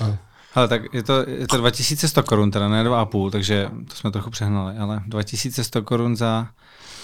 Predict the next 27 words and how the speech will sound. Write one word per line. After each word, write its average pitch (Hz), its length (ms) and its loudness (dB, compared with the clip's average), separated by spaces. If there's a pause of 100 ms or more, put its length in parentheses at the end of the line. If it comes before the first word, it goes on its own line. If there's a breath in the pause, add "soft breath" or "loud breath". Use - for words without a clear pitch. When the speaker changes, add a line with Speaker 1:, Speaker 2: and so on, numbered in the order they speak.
(840 loud breath)
Speaker 2:
a 117 100 2
je 117 140 4 (200)
to, 107 180 4
je 107 200 4 (120)
to... 135 680 6 (640 loud breath)
Hmm, 107 1160 0 (1400 soft breath)
přímo 131 320 6
je 131 100 4
tam 117 380 8
voda, 143 340 10
sledový 131 320 4
ječmen, 123 560 4
eh, 113 440 6
cyberchmel 135 800 6 (140)
a 151 60 -4
droždí. 101 320 2 (160)
Speaker 1:
<laughs> - 140 0
Jo, 120 120 2
jo. 107 340 -2
Speaker 2:
Je 117 80 6
to 120 60 6
přímo 127 400 6
cyberchmel, 110 580 4
no. 98 140 -2
A 113 60 6
je 113 140 8
to, 113 440 8